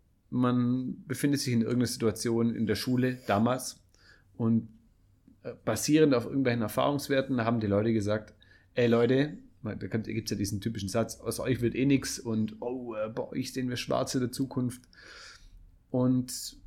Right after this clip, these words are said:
daraus kalkuliert man den Menschen ja, weil irgendwie unsere Karriere lässt sich ja auch irgendwie so ein bisschen kalkulieren.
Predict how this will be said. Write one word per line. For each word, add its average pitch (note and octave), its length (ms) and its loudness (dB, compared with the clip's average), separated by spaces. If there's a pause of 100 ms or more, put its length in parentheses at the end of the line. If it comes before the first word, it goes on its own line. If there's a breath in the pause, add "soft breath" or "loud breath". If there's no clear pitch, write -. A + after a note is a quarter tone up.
(400)
daraus C#3 1000 2
kalkuliert C#3 480 2
man D3+ 120 0
den A#2+ 140 2
Menschen A#2+ 380 -2
ja, F3+ 320 -4 (120)
weil G#2+ 100 -2
irgendwie A2+ 280 -2
unsere - 220 -8
Karriere G#2+ 400 -2
lässt G#2+ 220 -4
sich G#2 120 -10
ja G2+ 120 2
auch G2 140 -2
irgendwie G2+ 300 -4
so F#2+ 120 -6
ein G2 60 -2
bisschen F#2+ 220 -4
kalkulieren. A2 680 0